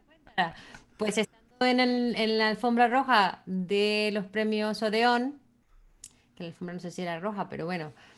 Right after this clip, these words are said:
eh, estaban, siempre están todos los periodistas y entonces dicen, "Bueno, con ustedes, eh, Alejandro Sanz", y todo el mundo, "Chuc, chuc, chuc, espera, sale Alejandro Sanz.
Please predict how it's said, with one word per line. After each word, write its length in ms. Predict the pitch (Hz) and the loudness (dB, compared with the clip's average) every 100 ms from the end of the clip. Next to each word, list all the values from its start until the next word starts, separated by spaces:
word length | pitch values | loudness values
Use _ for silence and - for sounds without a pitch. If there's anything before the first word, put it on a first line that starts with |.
| - - _ - | -20 -20 _ -6
eh, 480 | 175 175 170 170 - | -2 -2 -4 -6 -8
estaban, 420 | 185 196 190 190 196 190 | -4 0 0 -2 -6 -8
siempre 240 | - 185 | -8 -6
están 220 | 185 208 | -4 -6
todos 200 | 202 202 | -2 -2
los 120 | 208 | -2
periodistas 520 | 202 220 208 214 202 262 | -4 -4 -2 -4 -4 -6
y 40 | |
entonces 240 | 220 190 | -4 -6
dicen, 360 | 180 180 175 185 | -6 -8 -8 -6
"Bueno, 220 | 226 302 | -4 -4
con 140 | 294 262 | -2 -4
ustedes, 760 | 254 320 359 392 403 403 - _ _ _ - | -4 -4 -2 -2 -4 -6 -12 _ _ _ -12
eh, 440 | 247 254 240 240 240 | -8 -6 -6 -4 -4
Alejandro 420 | 247 277 349 403 | -4 -4 -4 -4
Sanz", 460 | 349 311 247 220 185 | -2 -2 -2 -4 -8
y 20 | |
todo 80 | 208 | -8
el 60 | |
mundo, 180 | 202 196 | -8 -10
"Chuc, 160 | 190 - | -12 -12
chuc, 160 | - - | -14 -16
chuc, 160 | - | -10
espera, 340 | 240 - 214 180 | -10 -6 -8 -8
sale 180 | - 175 | -10 -10
Alejandro 400 | 160 160 151 - | -12 -16 -20 -20
Sanz. 320 | - 135 - | -20 -20 -20